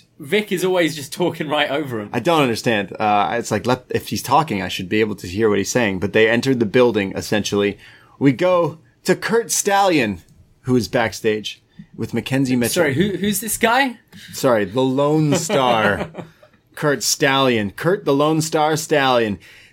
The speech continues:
Speaker 2: Mackenzie says, "What do we need to know about you?" "Well,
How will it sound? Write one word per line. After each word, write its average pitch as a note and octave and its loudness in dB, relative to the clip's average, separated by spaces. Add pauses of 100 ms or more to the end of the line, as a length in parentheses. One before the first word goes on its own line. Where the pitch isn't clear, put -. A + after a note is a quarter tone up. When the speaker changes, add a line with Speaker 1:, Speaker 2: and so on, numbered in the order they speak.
(200)
Speaker 2:
Mackenzie C#3 -2
says, B2+ -2
"What D3+ -4
do F#3+ 2
we F3+ 2
need F3 0
to D#3 -2
know D#3+ 2
about A#2+ 2
you?" G2+ -2
"Well, D3+ 0